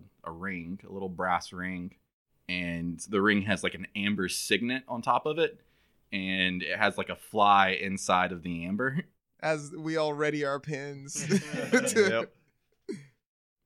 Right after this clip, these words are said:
Speaker 1: "This ring will forever show that you are friend to Bullywug, and Bullywug is friend to you."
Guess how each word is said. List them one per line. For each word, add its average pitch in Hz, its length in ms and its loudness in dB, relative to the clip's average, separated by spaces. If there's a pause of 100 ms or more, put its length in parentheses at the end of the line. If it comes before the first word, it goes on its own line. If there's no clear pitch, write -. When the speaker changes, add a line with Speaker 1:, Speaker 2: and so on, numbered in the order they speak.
(120)
Speaker 1:
"This 165 240 4
ring 226 200 6
will 202 180 6
forever 202 400 8
show 226 320 6
that 139 180 4
you 170 120 4
are 165 80 2
friend 175 300 2
to 170 80 -6
Bullywug, 151 640 4
and 123 140 0
Bullywug 165 460 4
is 135 120 0
friend 165 360 0
to 151 120 -4
you." 123 420 -2